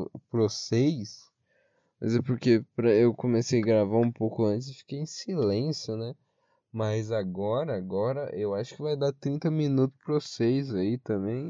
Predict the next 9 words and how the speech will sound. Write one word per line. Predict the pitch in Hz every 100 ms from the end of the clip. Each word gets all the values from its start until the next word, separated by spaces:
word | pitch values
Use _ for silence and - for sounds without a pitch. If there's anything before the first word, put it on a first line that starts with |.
| -
Então | 160 - 175
eu | 160
já | 117
vou, | 110 101 113 139 135 _ _ _ _ _ - _ _ _ - _ _ _ _ _ _ _ _ _
já | 113 104 101
vou | 104
dar | 117 -
tchau, | - - 101 131
né? | 117 123